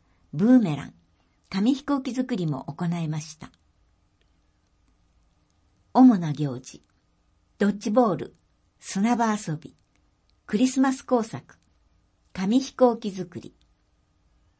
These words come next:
活動頻度、月一から二回、水曜日。年間十七回。写真が二枚あります。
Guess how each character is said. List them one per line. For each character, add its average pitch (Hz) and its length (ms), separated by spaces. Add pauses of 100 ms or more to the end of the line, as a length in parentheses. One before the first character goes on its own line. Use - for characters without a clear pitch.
(1040)
活 202 300
動 254 180
頻 220 340
度、 - 140 (1080)
月 247 320
一 175 360
か 254 140
ら 190 100
二 175 220
回、 190 300 (100)
水 196 340
曜 196 220
日。 - 180 (840)
年 247 200
間 220 400
十 208 240
七 208 300
回。 - 260 (1800)
写 202 180
真 254 320
が 214 140
二 208 160
枚 196 260
あ 147 80
り 139 100
ま 131 160
す。 - 280